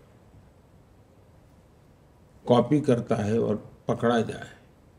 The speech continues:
तो महीने भर स्कूल नहीं आता था। उसके माँ बाप भी शर्माते थे, "यार मेरा बेटा एग्जाम में कॉपी करने में पकड़ा गया था।"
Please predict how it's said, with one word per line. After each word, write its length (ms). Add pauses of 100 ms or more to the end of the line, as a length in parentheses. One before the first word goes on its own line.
(1300)
तो 80
महीने 420
भर 160
स्कूल 320
नहीं 160
आता 280
था। 180 (1080)
उसके 280
माँ 360
बाप 260
भी 260 (800)
शर्माते 640
थे, 100
"यार 200
मेरा 240
बेटा 320 (500)
एग्जाम 400
में 100
कॉपी 320
करने 400
में 220
पकड़ा 360
गया 220
था।" 180